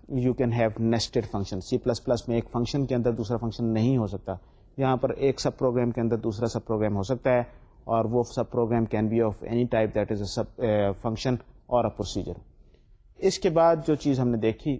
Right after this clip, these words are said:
وہ یہ تھی پیکیجز۔ پیکیجز ایڈا میں ایبسٹریکٹ ڈیٹا ٹائپ کریئیٹ کرنے کا ایک میکانزم ہے۔ یہ پیکیجز جو ہے، یہ بھی ایک طریقے سے ایڈا کی ایک اسٹرکچرڈ اپروچ ہے ایبسٹریکٹ ڈیٹا ٹائپ کریئیٹ کرنے کی،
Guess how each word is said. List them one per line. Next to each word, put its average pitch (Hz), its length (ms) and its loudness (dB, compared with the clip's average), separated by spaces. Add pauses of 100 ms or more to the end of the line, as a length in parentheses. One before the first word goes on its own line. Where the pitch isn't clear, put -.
وہ 131 140 0
یہ 127 80 2
تھی 127 200 -2
پیکیجز۔ - 920 -6
پیکیجز 170 600 2
ایڈا 135 320 2
میں 123 220 2
ایبسٹریکٹ 120 480 -4
ڈیٹا 117 160 2
ٹائپ 113 480 0
کریئیٹ 110 580 0
کرنے 107 340 0
کا 101 120 -2
ایک 98 160 -2
میکانزم 90 460 -6
ہے۔ - 60 -12 (800)
یہ 175 180 4
پیکیجز 196 600 2
جو 139 140 2
ہے، 110 200 2
یہ 147 320 2
بھی 160 220 4
ایک 135 320 0
طریقے 127 320 0
سے 127 460 2 (680)
ایڈا 135 300 2
کی 127 220 -2
ایک 117 480 2
اسٹرکچرڈ - 680 -2
اپروچ 120 380 0
ہے 117 40 0
ایبسٹریکٹ 107 300 -4
ڈیٹا 110 160 0
ٹائپ 107 340 -2
کریئیٹ 107 560 0
کرنے 135 300 2
کی، 123 180 2